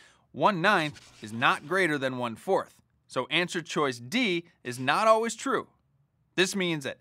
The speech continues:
answer choice B is correct. Remember, when it comes to must-be-true problems, your goal is to prove all of the answer choices except one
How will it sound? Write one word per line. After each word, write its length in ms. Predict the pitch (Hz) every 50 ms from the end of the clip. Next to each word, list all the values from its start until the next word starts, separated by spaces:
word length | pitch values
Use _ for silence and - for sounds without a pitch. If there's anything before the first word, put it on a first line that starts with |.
| _ -
answer 320 | 190 220 233 214 254 226
choice 320 | 196 - 202 190 185 165 -
B 420 | - - 180 185 196 202 196 - _ _ -
is 180 | 139 143 147 -
correct. 580 | - - 180 156 123 80 - - - - - _ _ _ _ _ _ _ _ _ _ - - - - - - - - - - - - - -
Remember, 460 | 135 151 180 220 214 165 135 - - _ _ _ _ _
when 140 | - 143 151
it 120 | 143 139 -
comes 260 | 190 220 285 302 -
to 100 | - 160
must-be-true 520 | 147 139 131 135 131 135 113 - - 123
problems, 520 | 113 - 131 113 110 104 113 110 110 107 - _ _ _
your 140 | - 120 151
goal 300 | 143 - - 185 208 202
is 100 | 185 -
to 100 | - 151
prove 300 | 123 - 160 147 131 107 _ -
all 260 | 131 143 175 202 214
of 120 | 208 165
the 120 | 185 190 185
answer 320 | 185 185 190 185 - 151
choices 540 | 120 - - 131 120 117 - - 131 117 117
except 520 | - 135 127 - - - 190 175 175 - 151
one 380 | 160 185 185 156 139 135 127